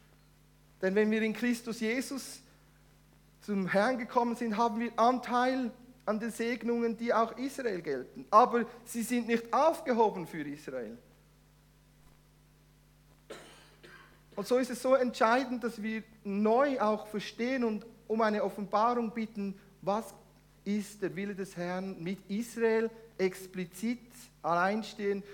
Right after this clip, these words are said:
und was ist der heilsgeschichtliche Plan mit den Menschen aus den Nationen und der Gemeinde, der Brautgemeinde und wie kommt denn das am Ende, wenn er wiederkommt,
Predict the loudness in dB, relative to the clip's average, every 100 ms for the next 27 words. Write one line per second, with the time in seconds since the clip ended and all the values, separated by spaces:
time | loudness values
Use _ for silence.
0 | -14 -2 0 0 0 0 0 2 2 2
1 | 0 -8 -6 -6 -6 -8 -6 -4 0 0
2 | 0 -2 -2 -2 -4 -4 0 0 -2 -12
3 | -20 -8 -2 0 0 0 0 0 -2 -4
4 | -4 -2 0 2 0 -2 -4 -2 0 2
5 | 0 0 0 2 4 4 4 0 -4 -2
6 | 0 0 -2 -2 -2 -2 -6 -2 0 0
7 | -2 -4 0 -2 -2 -12 -20 -20 -14 -6
8 | 0 2 2 4 2 2 -6 -18 -4 0
9 | 2 2 0 -2 -6 -4 -6 -6 -12 -20